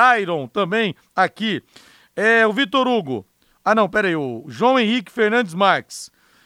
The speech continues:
É, Linhares, mande um abraço pro meu enteado, Vitor Hugo. Grande abraço, Vitor Hugo. Fica com Deus aí. Adilson tem cara de, de gente, tem cara de gente boa,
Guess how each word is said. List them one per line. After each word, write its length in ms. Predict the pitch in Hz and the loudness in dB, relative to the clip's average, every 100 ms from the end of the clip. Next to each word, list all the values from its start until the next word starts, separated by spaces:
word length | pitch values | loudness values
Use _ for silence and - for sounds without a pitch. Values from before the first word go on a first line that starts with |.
| _ _ | _ _
É, 60 | 185 | -4
Linhares, 340 | 233 277 240 | 2 2 2
mande 240 | 214 269 | 0 0
um 40 | 247 | 2
abraço 300 | 233 254 - | 4 2 0
pro 120 | 247 | -4
meu 160 | 240 240 | -2 -2
enteado, 420 | - 226 240 220 | 0 2 2 -2
Vitor 340 | 196 208 220 | -8 -4 -2
Hugo. 200 | 233 185 | -2 -2
Grande 240 | 175 240 240 | -2 0 2
abraço, 340 | 233 247 - | 2 2 0
Vitor 300 | 233 226 240 | -6 -2 -2
Hugo. 460 | 247 226 233 147 - _ _ | -2 2 2 2 -4 _ _
Fica 240 | 196 208 | -6 -4
com 120 | 214 226 | -4 0
Deus 300 | 240 233 214 | 2 2 2
aí. 320 | 240 214 127 _ - _ - | 2 0 -4 _ -20 _ -2
Adilson 580 | 208 208 185 269 240 226 | 0 0 -2 -6 -4 -4
tem 160 | 226 | -4
cara 240 | 190 233 220 | 0 0 0
de, 160 | 185 - - | -8 -16 -14
de 140 | 165 | -8
gente, 340 | 175 226 160 _ - | -6 -6 -8 _ -10
tem 160 | 202 | -8
cara 300 | - 214 220 | 0 0 0
de 100 | 185 | -2
gente 260 | 185 214 180 | -6 -6 -6
boa, 380 | 151 202 147 | 0 0 0